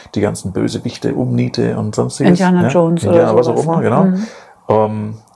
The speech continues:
Speaker 1: aber dass mich das auch dann, sobald dieser Computer wieder aus ist, ich mich wesentlich schlechter gefühlt hat als, als bevor ich den Computer angemacht habe,
Speaker 2: Mhm.
Speaker 1: quasi.
Speaker 2: Mhm.
Speaker 1: Äh, und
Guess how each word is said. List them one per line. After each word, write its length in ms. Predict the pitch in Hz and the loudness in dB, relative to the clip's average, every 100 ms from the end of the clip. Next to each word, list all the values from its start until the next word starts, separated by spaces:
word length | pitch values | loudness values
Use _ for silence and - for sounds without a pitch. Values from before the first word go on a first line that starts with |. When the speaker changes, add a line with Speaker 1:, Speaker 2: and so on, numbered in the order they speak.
| _ | _
Speaker 1:
aber 220 | 107 110 | 0 0
dass 180 | 110 110 | 0 -4
mich 160 | 113 - | -8 -6
das 260 | 113 - | -8 -4
auch 360 | 104 117 - - _ - | 0 0 0 -14 _ -4
dann, 240 | 110 110 | -2 -2
sobald 400 | 107 113 123 120 | -4 0 0 -2
dieser 400 | 113 113 110 - - _ | -4 0 0 -2 -14 _
Computer 400 | - 113 117 120 | -8 -2 0 2
wieder 240 | 110 110 - | 2 2 4
aus 240 | 135 135 | 0 -2
ist, 580 | - 117 110 - - - _ _ _ _ | -4 -2 -2 -8 -12 -16 _ _ _ _
ich 200 | - - | -8 -4
mich 220 | 110 - 123 | -6 -2 -2
wesentlich 380 | 127 123 110 | 0 0 -4
schlechter 320 | - 123 - 101 | 0 0 0 -4
gefühlt 360 | 98 110 98 | -2 -2 0
hat 180 | 101 - | -2 0
als, 420 | 104 92 - - _ _ | -2 0 -8 -14 _ _
als 440 | 101 92 - - - | -2 -2 -8 -8 -6
bevor 300 | 101 107 98 | 0 2 2
ich 60 | |
den 120 | 104 | -2
Computer 260 | 101 98 104 | -8 -6 -6
angemacht 300 | 104 90 87 | -4 -4 -2
habe, 80 | 208 | -2
Speaker 2:
Mhm. 240 | 190 180 185 | -2 -4 -8
Speaker 1:
quasi. 280 | - - - - | -10 -10 -10 0
Speaker 2:
Mhm. 400 | 214 196 180 175 - - | 2 4 2 -4 -10 -2
Speaker 1:
Äh, 240 | 95 95 - | 0 0 -2
und 220 | 104 95 | -6 -8